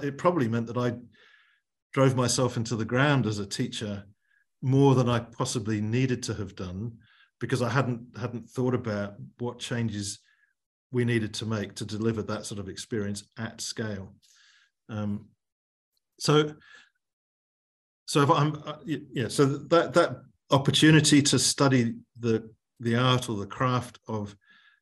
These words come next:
teaching undergraduate and postgraduate students was revelatory for me. Um, but now that I think about it, I'm not sure that I ever applied my own insight, <laughs> if you like, about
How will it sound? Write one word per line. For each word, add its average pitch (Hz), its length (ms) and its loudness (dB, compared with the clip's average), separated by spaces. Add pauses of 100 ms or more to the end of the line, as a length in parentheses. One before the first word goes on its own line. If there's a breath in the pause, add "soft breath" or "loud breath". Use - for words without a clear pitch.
(140)
teaching 131 380 -2
undergraduate 113 540 -2
and 107 100 -8
postgraduate 104 560 -6
students 107 440 -4
was 104 200 -6
revelatory 110 680 0
for 113 160 -6
me. 117 380 0 (640 soft breath)
Um, 107 460 -4 (500)
but 110 300 0 (100)
now 131 220 6
that 123 120 6
I 117 80 4
think 160 280 0
about 110 340 -2
it, 120 100 -8
I'm 113 180 -2
not 117 160 -2
sure 107 500 -4 (380)
that 104 100 -6
I 110 140 2
ever 107 200 0
applied 104 540 -2 (180)
my 110 280 0
own 104 100 2
insight, 117 520 -2 (180 loud breath)
<laughs> - 200 -20
if 139 160 0
you 123 60 -2
like, 113 280 0 (460 loud breath)
about 107 480 2